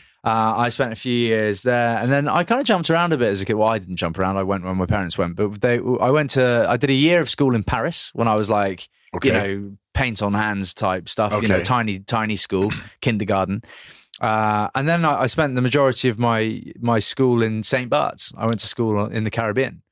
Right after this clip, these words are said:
Speaker 2: Oh, sick.
Speaker 1: from when I was, you know, five, six till ten. Um,
Speaker 2: Your dad was a businessman?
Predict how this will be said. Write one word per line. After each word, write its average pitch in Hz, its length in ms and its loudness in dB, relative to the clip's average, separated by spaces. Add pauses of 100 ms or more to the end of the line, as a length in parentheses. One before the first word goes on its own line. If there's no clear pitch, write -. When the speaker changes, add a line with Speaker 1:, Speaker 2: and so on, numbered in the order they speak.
(200)
Speaker 2:
Oh, 131 80 -2
sick. - 280 0
Speaker 1:
from 117 80 2
when 113 140 2
I 113 100 2
was, 107 440 0 (120)
you 117 120 -2
know, 98 140 0
five, 117 360 -2
six - 600 -2
till 107 200 0
ten. 101 380 -6 (800)
Um, 98 380 -2
Speaker 2:
Your 120 100 2
dad 139 180 0
was 127 140 -2
a 113 40 -2
businessman? 143 580 -2